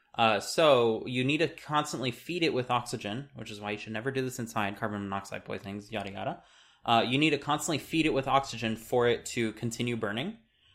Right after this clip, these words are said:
Um, and there are two ways of doing this. You either leave a vent open underneath the charcoal because the top is kinda crowded with food. So oxygen can freely come in from the bottom and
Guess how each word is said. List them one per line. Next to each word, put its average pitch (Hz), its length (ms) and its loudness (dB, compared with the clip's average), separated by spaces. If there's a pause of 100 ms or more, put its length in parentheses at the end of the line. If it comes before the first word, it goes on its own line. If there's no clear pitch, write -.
(140)
Um, 117 260 6
and 127 160 2
there 123 80 4
are 120 40 2
two 156 160 0
ways 143 180 4
of 123 80 0
doing 160 180 2
this. 131 300 -4
You 117 160 0
either 117 420 2
leave 123 380 -2
a 120 60 4
vent 117 340 0
open 123 320 0
underneath 120 400 0
the 127 80 -4
charcoal 143 560 -2
because 110 160 -4
the 117 80 0
top 117 260 -6
is 117 80 -12
kinda 110 200 -10
crowded 107 340 0
with 107 160 -10
food. 175 260 0 (460)
So 127 160 6
oxygen 127 480 4
can 120 140 -8
freely 131 400 0
come 127 280 -2
in 131 140 2
from 127 140 -4
the 117 40 2
bottom 113 400 6
and 107 340 0